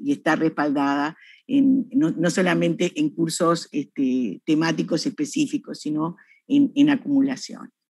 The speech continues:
Pero, digamos, eh, no, no solo es la acumulación nacional, como bien decía el rector y como tenemos en esta mesa de inauguración,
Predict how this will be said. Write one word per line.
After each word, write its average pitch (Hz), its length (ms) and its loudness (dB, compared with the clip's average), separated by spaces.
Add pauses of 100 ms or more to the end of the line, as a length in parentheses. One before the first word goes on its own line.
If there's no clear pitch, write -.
(480)
Pero, 233 540 4
digamos, 175 640 0
eh, 147 380 0
no, 156 200 -4
no 175 140 0
solo 196 320 4
es 196 80 6
la 151 80 2
acumulación 143 640 -4
nacional, 175 560 2
como 139 240 -2
bien 151 200 -2
decía 147 280 -4
el 147 80 -6
rector 151 340 0
y 175 80 0
como 147 240 -10
tenemos 160 480 -6 (300)
en 147 100 2
esta 156 380 0 (260)
mesa 156 460 2
de 151 80 2
inauguración, 147 880 0